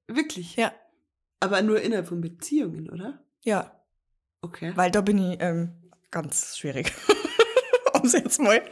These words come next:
Speaker 2: nüchtern
Speaker 1: Aber, ey,
Speaker 2: auszudrücken.
Speaker 1: was sag, also in, wärst du dann da so zuwider und sagst, „So geht das nicht“, oder was?
Speaker 2: Ja.
Speaker 1: Oder, aber hast du's davor schon mal gesagt, dass dich stört?
Speaker 2: Ja.
Speaker 1: Okay.
Speaker 2: Also, ich darf einfach an deiner Stelle, bei was auch immer die jetzt quasi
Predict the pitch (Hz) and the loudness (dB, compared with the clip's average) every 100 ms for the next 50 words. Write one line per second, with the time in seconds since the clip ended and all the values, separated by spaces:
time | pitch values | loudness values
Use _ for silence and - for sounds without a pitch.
0 | - - - - - 240 247 214 202 226 | -8 -8 -8 -16 -2 0 2 4 4 6
1 | 185 208 214 220 277 277 196 208 190 196 | 4 4 4 4 0 -4 -6 -4 -4 -6
2 | - _ _ _ _ _ 202 226 208 196 | -8 _ _ _ _ _ -2 0 0 -2
3 | 180 180 175 262 277 214 214 220 - - | -4 -6 -2 2 2 0 -4 -8 -6 -6
4 | - 214 226 - - 180 170 170 180 285 | -6 -8 -8 -8 -6 -6 -6 -8 -6 -2
5 | 392 - - _ _ _ _ _ - 208 | 0 -2 -6 _ _ _ _ _ -4 -2
6 | 214 320 311 247 214 240 240 220 202 - | 2 2 2 -2 0 0 0 -2 -4 -4
7 | 247 214 202 175 - 226 220 - _ _ | -6 -6 -8 -8 -8 -8 -8 -10 _ _
8 | _ _ 240 240 - _ _ - - 175 | _ _ -4 -4 -8 _ _ -16 -16 -16
9 | 170 _ - 233 254 254 - - - 254 | -18 _ 0 4 4 2 -8 -8 2 6
10 | 349 - 247 233 233 226 294 320 285 262 | 6 6 4 4 2 4 4 2 2 4
11 | 285 330 - 233 233 214 - - - 107 | 4 2 -2 0 4 4 2 -4 -20 -18
12 | - 190 208 214 185 - 233 226 214 208 | -12 -4 0 2 2 2 4 4 4 2
13 | 202 - 180 185 185 165 190 | 0 -2 0 2 2 0 -4